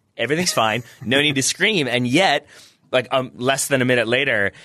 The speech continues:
it's basically Caligiuri who muscles through a defense and, like, slides, slides to keep the ball in bounds and squares it, and that's when it gets turned in for the own goal.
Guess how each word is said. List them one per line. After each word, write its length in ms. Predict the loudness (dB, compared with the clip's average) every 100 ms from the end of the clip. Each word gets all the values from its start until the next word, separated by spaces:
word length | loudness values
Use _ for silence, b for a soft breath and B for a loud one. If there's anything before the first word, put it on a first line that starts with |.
| B
it's 160 | -6
basically 480 | -2 -2 -2 -2 -2
Caligiuri 480 | 0 0 2 0 0
who 80 | -2
muscles 580 | -2 0 0 -2 -4
through 200 | -2 0
a 20 | 0
defense 500 | 0 0 0 -2 -4
and, 160 | -4
like, 160 | -4 -2
slides, 800 | -4 0 0 0 -4 -10 -14 -16 -12
slides 460 | -6 -2 -2 -2
to 80 | -6
keep 160 | -6 -2
the 80 |
ball 180 | -2 -2
in 80 | -2
bounds 400 | -2 0 -2 -6
and 180 | -8 -8
squares 360 | -2 0 2
it, 100 | 0 -4
and 140 | -4
that's 220 | -4 -4
when 80 | -4
it 80 | -4
gets 180 | -6 -4
turned 220 | -2 -2
in 100 | -4
for 80 | -6
the 160 | -6
own 160 | -4 -2
goal. 420 | 2 4 4 0